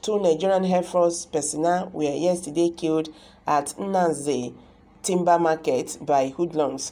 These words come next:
and that was why police personnel are there to map up arrest." C P Yaro said that the incident occurred around the park where the hoodlums stay to smoke in their home, and from there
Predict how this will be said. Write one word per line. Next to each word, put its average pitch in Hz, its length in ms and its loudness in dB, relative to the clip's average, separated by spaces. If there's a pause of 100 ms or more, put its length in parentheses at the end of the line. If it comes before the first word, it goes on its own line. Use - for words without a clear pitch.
(320)
and 147 240 0
that 202 240 4
was 143 200 -2
why 165 240 2
police 165 400 -4
personnel 151 640 -2
are 139 240 -4 (160)
there 151 280 2 (380)
to 156 100 0
map 170 400 0
up 151 280 0
arrest." - 640 -4 (680)
C - 260 0
P 247 440 0
Yaro 165 380 4
said 185 340 2
that 156 220 0 (100)
the 160 60 -2
incident 175 680 0
occurred 170 640 0
around 170 380 2
the 147 80 -2
park 147 460 -2 (560)
where 180 320 4
the 156 160 -2
hoodlums 175 580 0
stay 170 300 2
to 165 180 -4
smoke 175 500 -4
in 170 140 0
their 147 140 0
home, 175 360 -4 (120)
and 135 280 -2
from 143 300 -4
there 185 240 2